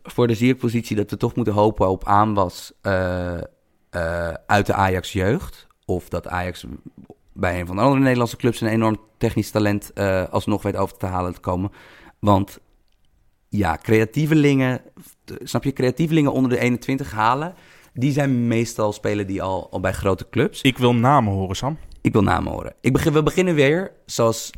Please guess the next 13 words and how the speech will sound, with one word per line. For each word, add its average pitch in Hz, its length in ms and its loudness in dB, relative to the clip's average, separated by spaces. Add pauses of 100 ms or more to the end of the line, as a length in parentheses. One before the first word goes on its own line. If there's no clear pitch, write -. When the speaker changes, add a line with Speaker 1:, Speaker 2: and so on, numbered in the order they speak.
(160)
Speaker 1:
bij 101 200 2
elke 120 180 2
positie, 117 300 0
beginnen 131 280 4
we 131 60 6
met 127 100 2
een, 120 100 4
eh, 110 220 4
oude 104 200 4
bekende. 80 440 -6 (920)
Eh, 101 320 4
Mason 170 400 4
Mount. 123 420 -2